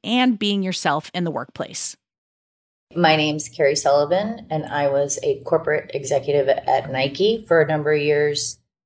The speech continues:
Speaker 2: What's funny was that when I came from New York, I was overdressed.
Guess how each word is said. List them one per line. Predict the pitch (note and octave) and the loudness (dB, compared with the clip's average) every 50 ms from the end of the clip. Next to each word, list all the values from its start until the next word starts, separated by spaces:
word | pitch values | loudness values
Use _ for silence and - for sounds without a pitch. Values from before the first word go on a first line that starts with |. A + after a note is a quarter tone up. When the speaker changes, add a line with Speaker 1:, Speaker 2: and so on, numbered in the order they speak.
| _ _ _ | _ _ _
Speaker 2:
What's | E3 E3 D#3+ D#3 - - | 2 4 4 4 2 0
funny | - - D#3+ D#3+ D#3+ D#3+ E3 E3 E3 E3 F3+ F3 - - _ _ _ _ _ _ _ | 4 4 6 6 4 2 0 -2 -2 -4 -6 -8 -12 -20 _ _ _ _ _ _ _
was | D#3 D#3 D3 - | 0 0 2 4
that | E3+ D3+ C3 - | 6 6 6 6
when | C#3+ C#3+ | 2 0
I | C#3 C#3+ C#3+ C#3+ C#3 - | 0 0 0 -2 -6 -12
came | - - D#3+ D3+ D3 | -10 -6 -6 -4 -4
from | D3+ - D#3 D3 C3+ C3+ | -2 0 0 0 2 0
New | C3 C3 | -2 -4
York, | C3 C#3 D3+ D3 C3+ C3 - - - - - - _ _ _ _ _ _ _ _ _ _ _ | -2 0 2 4 4 4 2 0 -6 -16 -20 -20 _ _ _ _ _ _ _ _ _ _ _
I | - C3 C3+ | 4 6 6
was | C3+ C3+ C3+ - D3 | 6 4 4 2 2
overdressed. | C#3+ C3+ C3 B2+ B2+ C3 A#2+ A2 C#3+ C#3 - - - - - - | 2 2 0 -2 2 4 4 4 4 2 -2 -8 -10 -10 -14 -16